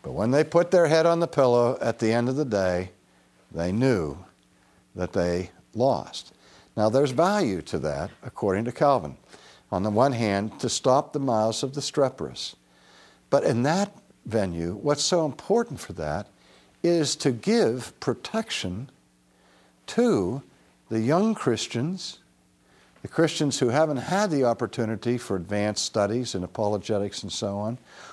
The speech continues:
who, when they're exposed to an avalanche of criticism from the scholars, then they are frightened by that.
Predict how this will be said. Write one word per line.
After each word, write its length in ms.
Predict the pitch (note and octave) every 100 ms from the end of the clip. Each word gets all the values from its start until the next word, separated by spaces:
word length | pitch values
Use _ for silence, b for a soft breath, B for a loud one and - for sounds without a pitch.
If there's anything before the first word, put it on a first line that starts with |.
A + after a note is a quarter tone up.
| B
who, 140 | D3+
when 200 | C#3 D3
they're 200 | D3 C#3+
exposed 840 | B2+ - - F#3+ A3 G#3+ G#2+ A2 -
to 100 | B2+
an 100 | A2
avalanche 680 | B2 D3 C#3 B2 B2 A#2 A2+
of 60 |
criticism 800 | - A2+ G#2 - G#2+ F#2+ A2 B2+ - B B B
from 300 | - C#3+ C3
the 100 | A#2
scholars, 920 | - - G2+ F#2 E2+ G2+ D#3 - - _ _ _ _ -
then 180 | A#2
they 180 | A#2+ B2+
are 120 | A#2+
frightened 560 | A2 - E3+ A#3 D#3+ G#2+
by 180 | F2+ E2
that. 460 | E2 D#2 F2+ B2